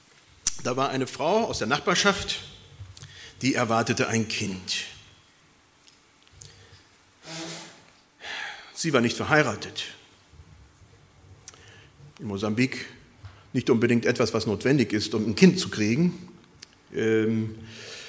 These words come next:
es ist wichtiger, ein Kind zu kriegen, als einen Mann zu haben.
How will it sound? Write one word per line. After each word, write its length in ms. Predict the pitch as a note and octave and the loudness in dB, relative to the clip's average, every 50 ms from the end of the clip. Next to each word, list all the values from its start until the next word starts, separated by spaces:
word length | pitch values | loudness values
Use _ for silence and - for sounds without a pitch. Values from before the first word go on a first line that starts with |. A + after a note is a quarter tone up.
| - - - - - - - - - - - - - - - - - - - - | -18 -18 -20 -20 -20 -20 -20 -20 -20 -20 -20 -20 -20 -20 -20 -20 -20 -20 -8 -2
es 160 | - C3 - | 0 2 4
ist 180 | D#3 B2+ A#2+ C3 | 4 4 8 8
wichtiger, 360 | G3+ - - F3 C#3+ D3 B2 | 8 10 10 10 10 10 10
ein 100 | B2+ B2+ | 10 8
Kind 180 | - G3 F#3 | 8 8 8
zu 100 | - D#3+ | 8 6
kriegen, 240 | C3 - D#3 C#3+ D3 | 6 8 8 8 8
als 140 | A2+ B2 - | 8 8 8
einen 120 | A#2 G#2 | 8 8
Mann 140 | D3+ E3+ D3+ | 8 8 8
zu 180 | - C3 G2 F2+ | 8 6 4 4
haben. 400 | F#2 F#2+ F#2+ G2+ A2+ D3+ F#3 | 4 2 2 2 2 2 0